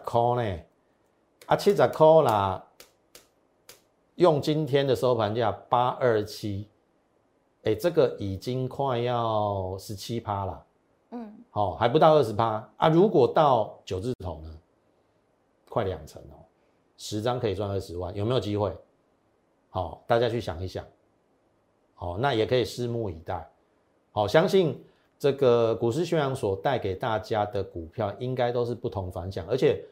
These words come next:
Speaker 1: 我们跟其他的分析师所选的股票，你觉-，你不觉得有一些不一样的地方吗？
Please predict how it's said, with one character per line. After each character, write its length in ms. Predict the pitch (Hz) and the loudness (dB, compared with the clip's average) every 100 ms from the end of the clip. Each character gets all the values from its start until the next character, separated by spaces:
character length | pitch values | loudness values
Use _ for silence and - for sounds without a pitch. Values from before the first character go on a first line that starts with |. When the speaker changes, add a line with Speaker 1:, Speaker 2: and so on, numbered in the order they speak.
| _ _ _ - | _ _ _ 0
Speaker 1:
我 180 | 110 | 2
们 160 | 123 139 | 2 2
跟 180 | 151 165 | 2 2
其 240 | 165 123 | -2 -4
他 280 | 120 127 127 - | -2 -2 -2 0
的 480 | 113 107 101 98 95 | 0 2 0 0 -2
分 140 | 123 | -2
析 180 | 131 131 | -4 -4
师 220 | 117 120 | -6 -8
所 180 | 113 104 | -4 -4
选 180 | 110 98 | -4 -6
的 80 | 90 | -6
股 200 | - 87 | -10 -6
票， 260 | 110 98 | -4 -4
你 100 | 90 | -6
觉-， 160 | 92 123 - | -10 -10 -8
你 100 | 110 | -4
不 140 | 208 | -4
觉 160 | 156 127 | 0 2
得 220 | 120 117 - _ _ _ _ | 4 2 -2 _ _ _ _
有 180 | 107 107 | -4 -2
一 60 | 135 | 0
些 120 | 139 | -2
不 200 | 135 131 | 0 -2
一 60 | 113 | -2
样 140 | 107 | -4
的 60 | 92 | -6
地 220 | 107 92 | -8 -8
方 180 | 92 90 | -8 -8
吗？ 180 | 85 | -14